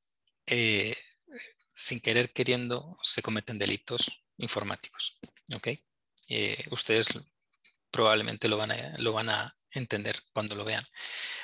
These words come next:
Hay una serie de artículos que hablan sobre, eh, qué significa, eh, transgredir la seguridad de un sistema, eh, violentar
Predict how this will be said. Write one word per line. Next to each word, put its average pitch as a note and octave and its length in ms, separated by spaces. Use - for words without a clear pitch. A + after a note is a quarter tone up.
Hay A#2 120
una A#2+ 100
serie A#2 220
de A2+ 60
artículos C3 480
que A2 160
hablan A2 360
sobre, G2+ 460
eh, G#2 500
qué B2+ 100
significa, A#2+ 680
eh, A#2 260
transgredir A2+ 680
la G#2+ 340
seguridad G2+ 380
de G#2+ 60
un G2+ 60
sistema, C3 560
eh, G2+ 400
violentar B2 760